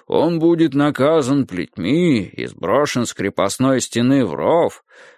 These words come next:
все сочтут это актом небывалого милосердия, поскольку таковое злодейство карается отсечением головы, предваряемым жестокими пытками. Меня же, Ваше Величество, соблаговолит совершенно помиловать,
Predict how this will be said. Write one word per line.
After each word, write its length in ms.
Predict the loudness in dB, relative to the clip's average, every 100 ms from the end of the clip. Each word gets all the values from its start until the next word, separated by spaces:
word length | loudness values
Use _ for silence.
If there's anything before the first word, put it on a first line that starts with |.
| _
все 340 | -16 -2 0 2
сочтут 600 | 0 0 -2 -2 0 0
это 500 | 0 0 2 2 0
актом 400 | 0 0 0 0
небывалого 920 | 2 2 4 4 4 4 2 2 2
милосердия, 1160 | 2 2 2 0 0 0 2 0 -4 -8 -8 -12 _ -6
поскольку 580 | -6 -2 0 0 -4 -12
таковое 560 | -6 -2 0 2 2
злодейство 800 | 0 -4 -8 -6 -4 -4 0 0
карается 560 | 2 2 4 2 0 -4
отсечением 680 | -2 -6 -2 0 0 0 2
головы, 580 | 2 4 4 2 0 -6 -20 _ _
предваряемым 800 | -8 -4 -2 0 2 2 2 2
жестокими 640 | 0 -4 -2 -2 -2 -2 -2
пытками. 640 | 0 -2 -2 -10 -16 -16 _ _ _ _ _ _ _
Меня 420 | -10 -8 -4 -2 0
же, 160 | 2
Ваше 320 | 2 0 -2
Величество, 600 | -6 -4 -6 -6 -10 -8 -8
соблаговолит 760 | -6 -4 0 2 2 0 -2
совершенно 580 | -2 -2 0 0 0 0
помиловать, 840 | 0 2 2 2 2 4 2 -2